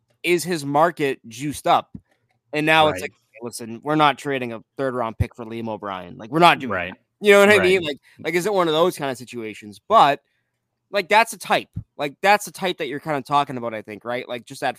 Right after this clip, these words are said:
Speaker 2: Yeah.
Speaker 1: fourth line, get it on the forecheck, be a little bit of a piece of shit, you know, like, toe that line between, "Oh, this guy is just hard," and, "Oh, this guy's an asshole." You know what I mean? Like, there's
Speaker 2: Yes.
Speaker 1: a little difference there.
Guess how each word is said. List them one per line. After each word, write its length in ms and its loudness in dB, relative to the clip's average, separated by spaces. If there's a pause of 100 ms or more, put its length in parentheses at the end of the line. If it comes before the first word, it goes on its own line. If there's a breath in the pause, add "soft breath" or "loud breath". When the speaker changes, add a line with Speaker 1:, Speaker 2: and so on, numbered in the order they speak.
Speaker 2:
Yeah. 140 -2
Speaker 1:
fourth 200 -4
line, 400 0 (640)
get 200 2
it 60 -4
on 120 -4
the 60 -4
forecheck, 680 -4 (560)
be 180 -4
a 80 0
little 220 -2
bit 120 0
of 60 -10
a 60 -10
piece 260 -8
of 80 -10
shit, 300 -4 (180)
you 120 -2
know, 200 4
like, 220 0
toe 240 2
that 220 4
line 340 2
between, 560 -4 (520)
"Oh, 280 8
this 140 -4
guy 200 4
is 80 -2
just 180 -16
hard," 420 2
and, 160 -10
"Oh, 220 -6
this 140 -12
guy's 200 -6
an 60 -18
asshole." 420 -12 (160)
You 80 -2
know 60 6
what 100 8
I 40 2
mean? 80 0
Like, 120 2
there's 200 2
Speaker 2:
Yes. 60 -8
Speaker 1:
a 40 -2
little 200 0
difference 360 -2
there. 300 -8